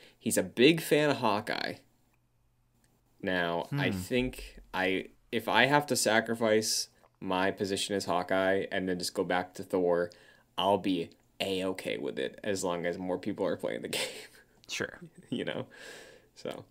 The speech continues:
Speaker 1: But that is everything in the news for Marvel's Avengers this week. So, meanwhile, uh, wh-, Jackie, why don't I run through the small stories first and then go through this big sizzle reel?
Speaker 2: Yes, that's a good call.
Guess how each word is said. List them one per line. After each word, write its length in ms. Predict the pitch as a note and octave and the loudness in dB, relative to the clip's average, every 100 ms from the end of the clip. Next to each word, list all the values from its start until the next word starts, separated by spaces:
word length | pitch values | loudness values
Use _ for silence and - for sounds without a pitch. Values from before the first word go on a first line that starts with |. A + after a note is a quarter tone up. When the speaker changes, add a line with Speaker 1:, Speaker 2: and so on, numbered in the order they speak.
| _ _ _ _ _ _ _ _ _ _ - _ - - _ | _ _ _ _ _ _ _ _ _ _ -20 _ -20 -20 _
Speaker 1:
But 240 | A#2 G2 | 6 6
that 180 | A#2 C#3+ | 8 8
is 100 | C#3 | 8
everything 440 | A#2 A#2 A#2+ A#2 A2+ | 6 6 4 6 6
in 100 | G#2 | 2
the 60 | |
news 320 | G2+ G2+ F#2+ - | 2 2 2 -2
for 340 | - G2 G2 F#2 | -6 0 2 2
Marvel's 400 | F#2 F#2+ F#2+ F#2+ | 2 0 0 -2
Avengers 520 | F2+ F#2 F#2 F2+ - | -2 -2 -2 -4 -6
this 300 | G#2 G2+ - | -4 -2 -2
week. 300 | A2 C3 C#3 - | 2 2 2 -2
So, 400 | - A#2 A2 C2+ | 2 6 6 4
meanwhile, 880 | A2 C#3+ G#3+ G3+ G3 G3 G#3+ A3+ A#3 - - _ _ _ | 2 2 2 2 2 2 0 -2 -4 -14 -20 _ _ _
uh, 580 | - B2+ B2 B2+ B2 B2 - - - - - - _ _ - _ _ C3 | -4 0 2 4 4 4 0 -8 -20 -20 -20 -20 _ _ -20 _ _ -6
wh-, 160 | - D3 | -4 2
Jackie, 260 | C#3 B2+ C3 | 4 6 4
why 80 | |
don't 40 | C#3+ | 4
I 40 | |
run 60 | F3 | 2
through 120 | F#3 | 0
the 80 | C#3+ | 0
small 360 | - C3 B2 C3+ | 0 2 2 2
stories 340 | - D3+ D3 | 4 4 4
first 500 | - D3 D3 - - - | 2 2 2 -2 -6 -4
and 240 | B2 A2 G2+ | -2 0 2
then 280 | G2 A2+ | 4 4
go 120 | A#2+ A#2+ | 4 4
through 180 | B2+ | 2
this 140 | B2 A#2 | -2 0
big 180 | B2 A#2+ | -2 -2
sizzle 260 | B2+ B2 | -2 -2
reel? 320 | B2 C3 B2+ - _ _ _ | 0 0 -2 -6 _ _ _
Speaker 2:
Yes, 360 | D3 C3+ - - | 6 6 6 4
that's 260 | A#2 A2 A#2 | 4 6 2
a 60 | |
good 220 | G2+ G2 | 2 0
call. 260 | - - | -2 -8